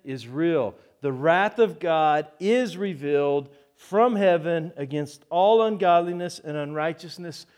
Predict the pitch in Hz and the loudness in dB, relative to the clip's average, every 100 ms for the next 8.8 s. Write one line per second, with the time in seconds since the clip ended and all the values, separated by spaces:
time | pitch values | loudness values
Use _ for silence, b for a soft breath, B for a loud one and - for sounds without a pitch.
0 | b b 156 135 156 170 160 151 165 175 | b b -10 -8 -6 -4 -6 -4 -4 -4
1 | 185 214 208 180 147 B B - 170 147 | 4 6 6 4 -4 B B -2 -2 2
2 | 175 214 190 127 104 - b b b - | 6 8 6 2 -6 -20 b b b -6
3 | 160 165 165 202 208 165 - 175 190 185 | -2 -2 0 0 2 0 -2 -2 -2 -2
4 | 196 190 156 160 185 233 202 _ _ _ | -10 -12 -10 -6 -6 -8 -14 _ _ _
5 | _ _ 185 220 233 185 - 190 208 190 | _ _ 0 0 0 -6 -4 0 0 0
6 | 196 196 190 208 - 190 196 185 156 - | -2 -2 -4 -8 -12 -10 -8 -8 -10 -8
7 | 147 135 131 143 147 131 - 165 165 175 | -6 -4 -6 -10 -12 -12 -6 -6 -4 -6
8 | 196 208 180 151 180 165 107 _ | -4 -4 -4 -2 0 -2 -6 _